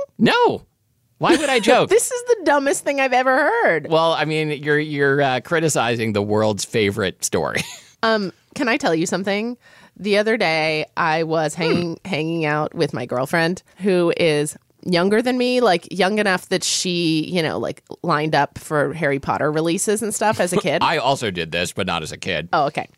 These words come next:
Speaker 2: Anyway, we decided we wanted to watch a show on the laptop.
Speaker 1: Sure.
Speaker 2: But neither of us wanted to get up. And so she <laughs> did a Harry Potter spell. <laughs> And she
Speaker 1: What?
Speaker 2: said, "Accio laptop." <laughs> To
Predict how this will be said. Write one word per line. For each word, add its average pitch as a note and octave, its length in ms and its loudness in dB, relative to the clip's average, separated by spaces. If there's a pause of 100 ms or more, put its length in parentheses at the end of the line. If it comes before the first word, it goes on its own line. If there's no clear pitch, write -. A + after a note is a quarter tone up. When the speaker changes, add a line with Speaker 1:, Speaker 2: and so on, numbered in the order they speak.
(200)
Speaker 2:
Anyway, F#3+ 380 0 (200)
we G3 280 2
decided A3 320 2
we A3+ 100 0
wanted F#3+ 240 0
to F#3 60 -2
watch E3 180 2
a E3 60 -4
show D3 340 4
on - 160 2
the D3 80 -2
laptop. D#3 540 -2 (600)
Speaker 1:
Sure. E2+ 280 0
Speaker 2:
But F3+ 160 0
neither F#3 220 4
of F#3 100 0
us F#3 140 -2
wanted E3 240 -2
to D#3+ 80 -4
get C#3+ 200 0
up. C3+ 280 0 (400)
And F#3 240 2
so F3 500 2
she G#3 380 -2
<laughs> G3+ 120 -2
did G3+ 140 2
a F#3 80 2
Harry F#3 300 2
Potter G3+ 320 -2
spell. - 360 -2
<laughs> - 160 -8 (400)
And E3 200 4
she A#3 220 0
Speaker 1:
What? G#4 100 2
Speaker 2:
said, - 180 4 (360)
"Accio B3+ 760 2
laptop." - 560 -8
<laughs> - 60 -16 (1500)
To D#4 100 2